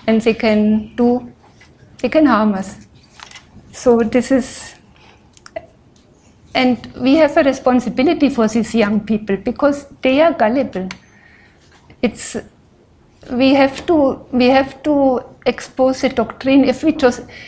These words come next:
if we only go after Zakir Naik and not after, and not mention that he can draw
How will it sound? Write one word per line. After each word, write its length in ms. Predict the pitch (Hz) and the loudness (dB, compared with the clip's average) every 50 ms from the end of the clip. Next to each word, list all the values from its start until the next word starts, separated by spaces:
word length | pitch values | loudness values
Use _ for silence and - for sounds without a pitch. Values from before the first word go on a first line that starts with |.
| - - | -8 -4
if 160 | - 254 - 262 | -4 -2 0 2
we 80 | 247 | 4
only 260 | 226 233 269 294 320 | 4 4 4 2 2
go 280 | - - 247 247 254 - | 2 2 4 4 4 4
after 300 | - 233 220 - - 233 | 2 0 -2 -2 -2 -2
Zakir 360 | 233 - 220 226 - 247 196 | -2 -2 -4 -2 -2 -2 -2
Naik 540 | 202 202 233 233 233 214 233 302 - - - - _ _ _ - - - - - _ _ | 0 0 0 0 0 0 0 -2 -4 -10 -18 -18 _ _ _ -20 -20 -20 -20 -20 _ _
and 220 | - 233 233 233 233 | -2 0 2 2 2
not 220 | 233 240 233 233 | 2 2 0 0
after, 1000 | - 226 214 214 - - - - 208 202 196 190 190 190 190 185 185 196 202 208 202 202 _ _ _ - - - - - - - - | 0 0 -2 -2 -4 -8 -2 0 0 2 0 0 -2 -4 -6 -6 -8 -8 -12 -12 -14 -18 _ _ _ -20 -20 -20 -20 -20 -18 -12 -4
and 220 | - 226 214 220 220 | 0 2 4 4 4
not 320 | 220 226 226 226 - - | 4 2 0 -4 -4 0
mention 540 | 220 226 220 220 233 233 - 247 220 220 208 | 2 2 2 2 2 0 0 0 0 0 0
that 280 | - 226 208 208 - | 0 -2 -2 -4 -4
he 220 | - - 262 269 269 | -2 0 0 0 0
can 360 | - 240 220 208 202 196 202 | 0 0 0 0 -2 -4 -4
draw 600 | - 208 208 214 214 226 240 240 247 226 208 | -4 0 0 2 2 2 2 2 0 -2 -6